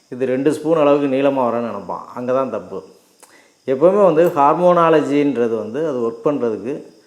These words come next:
ஆ, ஒரு ஃபஸ்ட்டு ஒரு மேக்ஸிமம் ஒரு ட்வென்டி ஒன் டேஸ் எடுக்கும். ஒருவேளை உங்களுக்கு வந்து செக்ஸுவல் பவர் எல்லாமே இருக்கு,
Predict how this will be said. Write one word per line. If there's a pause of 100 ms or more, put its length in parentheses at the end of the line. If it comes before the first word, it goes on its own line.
(680)
ஆ,
ஒரு
ஃபஸ்ட்டு
ஒரு
மேக்ஸிமம்
ஒரு
ட்வென்டி
ஒன்
டேஸ்
எடுக்கும். (540)
ஒருவேளை
உங்களுக்கு
வந்து
செக்ஸுவல்
பவர்
எல்லாமே
இருக்கு,